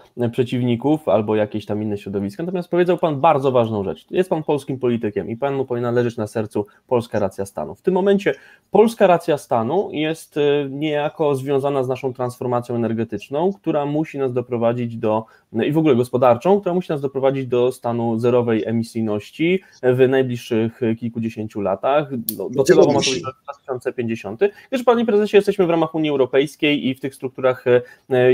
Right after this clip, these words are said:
Speaker 1: większość Polaków chce do tych struktur przynależeć, a Unia Europejska w tym momencie projektuje tak, a nie inaczej swoją, e, politykę,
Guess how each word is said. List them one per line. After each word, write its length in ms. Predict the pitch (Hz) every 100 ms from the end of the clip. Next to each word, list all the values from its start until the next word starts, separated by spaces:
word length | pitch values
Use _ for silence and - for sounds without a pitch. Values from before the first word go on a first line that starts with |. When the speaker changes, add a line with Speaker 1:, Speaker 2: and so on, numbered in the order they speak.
| 123
Speaker 1:
większość 640 | 123 156 170 - 120 - 127
Polaków 360 | 139 139 131 123
chce 140 | -
do 120 | 135 123
tych 120 | 123
struktur 340 | 135 - 120
przynależeć, 520 | - 131 120 127 165
a 80 | -
Unia 200 | 156 160
Europejska 480 | 147 135 151 160 147
w 40 |
tym 120 | - 135
momencie 320 | 139 147 143 - _
projektuje 420 | 151 143 139 147 139
tak, 200 | 135 127
a 40 |
nie 180 | 123 120
inaczej 280 | 120 120 120
swoją, 380 | - 113 113
e, 140 | 104 113
politykę, 560 | 123 117 117 110 110